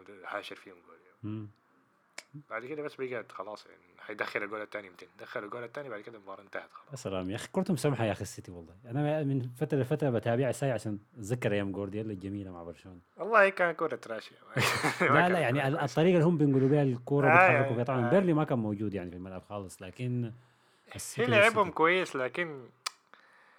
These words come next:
Speaker 1: المشكلة برناردو سيلفا ما كان لاعب، وكان ملاعب جريليش.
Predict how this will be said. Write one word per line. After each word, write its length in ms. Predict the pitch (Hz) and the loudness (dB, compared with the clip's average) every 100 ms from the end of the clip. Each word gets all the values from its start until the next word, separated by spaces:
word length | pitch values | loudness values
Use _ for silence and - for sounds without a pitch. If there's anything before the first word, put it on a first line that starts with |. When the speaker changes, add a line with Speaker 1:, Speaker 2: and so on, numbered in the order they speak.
| _ _ _ | _ _ _
Speaker 1:
المشكلة 320 | 127 165 190 | -6 0 0
برناردو 380 | 127 120 113 110 | 0 -2 -4 -12
سيلفا 260 | - 139 127 | -8 -8 -6
ما 140 | 123 | -8
كان 180 | 123 92 | -8 -14
لاعب، 240 | 92 87 87 | -14 -16 -16
وكان 200 | 104 131 123 | -10 -10 -8
ملاعب 300 | 120 120 101 | -6 -6 -8
جريليش. 400 | 98 92 - | -12 -12 -14